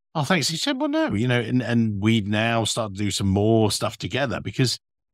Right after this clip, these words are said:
access to this free network. You know, again, when I was talking to Chicago a couple of weeks ago, that people are saying, "Oh, what about this?" And, "I'm not looking for a job." No, I don't care whether you're looking for a job. It's a great thing, particularly in Treasury. This network is, as, as the lovely Leanne Perkins says,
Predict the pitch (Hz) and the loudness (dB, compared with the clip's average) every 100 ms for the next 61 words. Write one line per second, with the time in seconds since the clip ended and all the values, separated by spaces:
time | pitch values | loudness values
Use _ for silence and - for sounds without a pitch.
0 | _ - 131 - 175 - 160 139 - - | _ -4 -4 0 0 2 4 4 2 2
1 | 120 117 117 120 113 82 73 _ _ _ | 4 6 6 4 0 -4 -6 _ _ _
2 | - 101 90 127 113 107 98 113 98 87 | -4 0 2 4 4 4 4 4 4 2
3 | 87 120 123 110 92 82 - 104 113 123 | 0 2 4 2 0 -2 -6 -2 0 0
4 | - 98 92 95 _ _ _ - 120 117 | 0 -2 -2 -4 _ _ _ -2 2 4
5 | 107 117 107 117 123 120 120 117 113 127 | 4 2 2 0 0 2 2 0 0 0
6 | 123 - 107 104 _ 117 127 127 127 123 | 0 0 -2 -4 _ 2 4 4 4 4
7 | 131 110 120 110 135 104 101 147 180 143 | 4 4 2 2 2 0 0 2 4 4
8 | 170 143 - 170 151 98 95 85 92 87 | 0 -2 -4 -2 0 0 0 -2 -4 -2
9 | 82 82 - _ _ _ _ 120 117 - | 0 -2 -8 _ _ _ _ 0 2 0
10 | 104 117 127 110 - 120 107 78 - 113 | 0 2 2 2 0 2 2 0 -4 -4
11 | - 98 87 113 104 90 80 92 98 101 | 0 0 2 0 0 -2 -4 -4 -2 -2
12 | 117 101 85 76 101 90 - 107 104 92 | 0 -2 -4 -2 -4 -4 -2 2 2 2
13 | - - 95 87 101 98 95 92 107 107 | -4 -4 -4 0 0 0 0 0 2 2
14 | 104 92 127 131 - - 95 80 - 85 | 2 2 2 2 -2 -4 -4 -2 -6 -6
15 | 73 71 | -6 -6